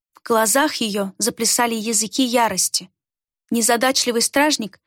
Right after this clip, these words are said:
на силу справившись с дверью, поспешил убраться с глаз.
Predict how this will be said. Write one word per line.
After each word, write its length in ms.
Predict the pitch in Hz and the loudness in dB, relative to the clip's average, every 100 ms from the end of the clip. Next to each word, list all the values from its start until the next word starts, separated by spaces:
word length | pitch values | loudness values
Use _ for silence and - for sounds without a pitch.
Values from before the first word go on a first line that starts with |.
| - - | -20 -8
на 160 | 233 233 | -2 0
силу 320 | - 302 262 | 2 2 2
справившись 680 | 233 - 262 233 - 233 202 | 0 0 0 2 0 0 -2
с 40 | |
дверью, 460 | 202 240 302 214 196 _ _ _ - | -2 0 0 -2 -10 _ _ _ -2
поспешил 480 | 240 233 - 285 | -2 0 0 2
убраться 380 | 269 220 240 - | 2 2 0 0
с 80 | - | -2
глаз. 440 | - 214 185 - | 0 0 0 -4